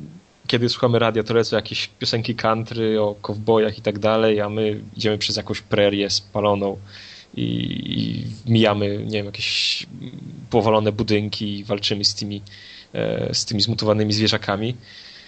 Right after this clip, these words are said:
I w ogóle, no, po prostu klimat i fabuła mnie totalnie wciągnęły, ale jest problem z bugami, bo w piątek, kiedy usiadłem i grałem ze trzy go-,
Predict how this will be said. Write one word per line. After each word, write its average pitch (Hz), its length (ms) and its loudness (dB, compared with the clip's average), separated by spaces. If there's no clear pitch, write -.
I 123 140 0
w 123 100 -2
ogóle, 135 240 6
no, 127 140 2
po 123 100 -10
prostu 131 260 2
klimat 135 400 2
i 117 60 -6
fabuła 127 360 0
mnie 117 200 0
totalnie 131 300 0
wciągnęły, 113 640 0
ale 127 400 4
jest - 640 -6
problem 127 540 0
z 117 100 -10
bugami, 123 500 2
bo 107 840 0
w - 140 -20
piątek, 113 440 0
kiedy 107 220 -6
usiadłem 107 520 -2
i 107 40 -14
grałem 107 440 -4
ze 107 120 -8
trzy - 340 2
go-, 113 100 0